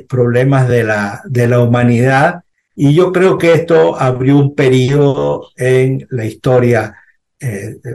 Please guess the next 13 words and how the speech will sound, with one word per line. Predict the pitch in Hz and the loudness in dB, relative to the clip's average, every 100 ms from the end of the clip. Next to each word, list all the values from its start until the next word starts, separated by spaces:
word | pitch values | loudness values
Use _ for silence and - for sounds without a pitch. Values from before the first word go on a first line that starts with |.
| 165 151 - | -14 -18 -12
en | 123 | -10
la | 104 | -8
historia | 110 - 131 127 113 | -8 -2 0 2 0
más, | 117 120 113 104 123 | -2 -2 -4 -4 -4
más | 113 107 | -2 -2
reciente. | 107 - 101 90 90 - - _ _ 135 | -6 -6 -8 -8 -12 -20 -20 _ _ -2
Eh, | 135 - | 0 0
posteriormente, | - 160 170 190 220 226 208 | 0 0 2 4 4 2 2
la | 196 151 | 2 2
operación | 151 139 185 185 | 2 2 2 4
militar | 160 135 170 170 | 4 2 2 2
rusa, | 165 160 - 170 170 - | 4 2 2 2 0 -2
eh, | 139 120 | -2 0